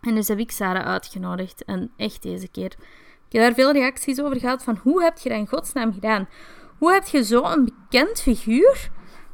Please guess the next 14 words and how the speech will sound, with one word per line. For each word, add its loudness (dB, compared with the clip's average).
naar 4
België 4
laten 2
komen? -2
Ja, -8
dat 2
is 4
dus 0
heel 4
simpel. 0
Ik -14
heb -2
die -4
gewoon 0